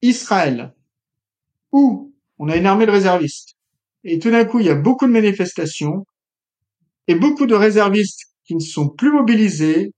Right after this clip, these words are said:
qui veulent moins servir ou qui ne se présentent pas pour leur service. Et l'appareil de sécurité d'État, qui au lieu de fonctionner à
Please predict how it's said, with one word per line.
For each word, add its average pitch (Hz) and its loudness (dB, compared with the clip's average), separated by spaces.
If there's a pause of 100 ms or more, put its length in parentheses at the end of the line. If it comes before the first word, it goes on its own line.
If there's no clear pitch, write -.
qui 160 -6
veulent 143 0
moins 190 2
servir 196 0
ou 165 -6
qui 160 -12
ne 151 -2
se 151 -6
présentent 240 0
pas 220 0
pour - -10
leur 139 -6
service. - -18 (880)
Et 156 -6
l'appareil 240 2
de 196 2
sécurité 190 -2
d'État, 143 -2 (680)
qui 180 -4 (140)
au 277 4
lieu 240 2 (100)
de 165 -2
fonctionner 196 0 (240)
à 160 -4